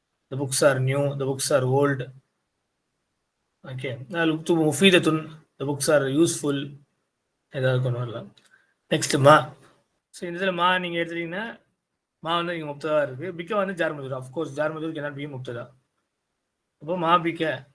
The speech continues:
சொல்லலாம். நெக்ஸ்ட் கூட மண் இருந்தது. மண் மரீதுன், who is sick. ஹாமிதுன் மரீதுன். So, இங்க மா பிக can be used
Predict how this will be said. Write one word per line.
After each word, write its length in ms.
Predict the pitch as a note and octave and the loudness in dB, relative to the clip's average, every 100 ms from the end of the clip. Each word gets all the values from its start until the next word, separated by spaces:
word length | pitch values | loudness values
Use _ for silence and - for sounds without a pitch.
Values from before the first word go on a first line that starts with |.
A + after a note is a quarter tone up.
| _ | _
சொல்லலாம். 460 | - - A#2+ A#2+ - | -20 -14 -12 -12 -8
நெக்ஸ்ட் 260 | D3+ - | -6 0
கூட 140 | G3+ G3+ | 2 6
மண் 280 | D#3+ F3 F#3+ | 6 8 6
இருந்தது. 460 | E3 C#3 B2+ C3 C#3 | 6 0 -4 -6 -4
மண் 300 | D3+ E3 D3 | -2 0 0
மரீதுன், 580 | C#3+ C#3+ C3+ C3 B2+ B2+ - _ _ _ _ _ | 0 -2 -2 -6 -8 -12 -20 _ _ _ _ _
who 120 | E3 | -2
is 60 | D#3 - | -2 -4
sick. 160 | B2+ - _ _ _ _ - | -8 -12 _ _ _ _ 2
ஹாமிதுன் 400 | E3+ E3+ D#3+ D#3+ | 4 6 2 2
மரீதுன். 560 | C#3+ C3+ C3+ C3 A#2+ G#2 - _ _ _ _ _ _ _ _ _ _ _ _ _ _ _ _ _ _ _ _ _ | 0 0 -2 -2 -4 -8 -20 _ _ _ _ _ _ _ _ _ _ _ _ _ _ _ _ _ _ _ _ _
So, 420 | - C#3 C3 B2+ | -14 -8 -6 -6
இங்க 220 | C3 C3+ C3 | -6 -6 -2
மா 260 | C#3 D#3 | 4 6
பிக 540 | D3+ D3 E3 G3+ - - _ _ _ _ _ - | 6 2 2 2 0 -14 _ _ _ _ _ -8
can 160 | C#3 | -4
be 300 | C#3+ C#3 D#3 | -2 -2 0
used 260 | F#3+ F#3+ | -2 -6